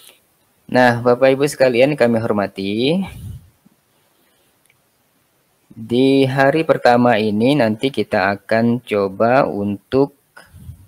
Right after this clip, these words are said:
membahas awal dari kuisis.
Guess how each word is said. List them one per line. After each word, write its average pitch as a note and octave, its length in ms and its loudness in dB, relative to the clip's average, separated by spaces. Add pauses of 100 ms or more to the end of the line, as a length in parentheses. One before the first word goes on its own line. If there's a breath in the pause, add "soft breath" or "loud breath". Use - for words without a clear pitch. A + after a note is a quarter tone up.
(1300)
membahas A#2 1500 0 (480 loud breath)
awal G#2+ 560 -2
dari G2 400 -8
kuisis. A2 880 -8